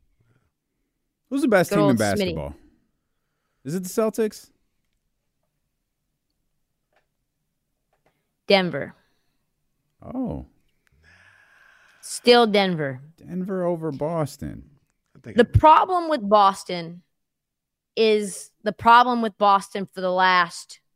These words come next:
Speaker 2: two, three years. Down the stretch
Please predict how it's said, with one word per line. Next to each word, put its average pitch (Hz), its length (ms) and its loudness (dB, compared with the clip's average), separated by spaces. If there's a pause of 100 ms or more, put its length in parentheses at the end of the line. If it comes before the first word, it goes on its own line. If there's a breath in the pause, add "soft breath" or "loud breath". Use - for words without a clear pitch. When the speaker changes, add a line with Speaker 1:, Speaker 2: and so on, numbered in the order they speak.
(100)
Speaker 2:
two, 226 260 -4
three 185 260 -2
years. 143 480 -6 (640)
Down 214 380 4
the 254 80 -2
stretch - 920 -4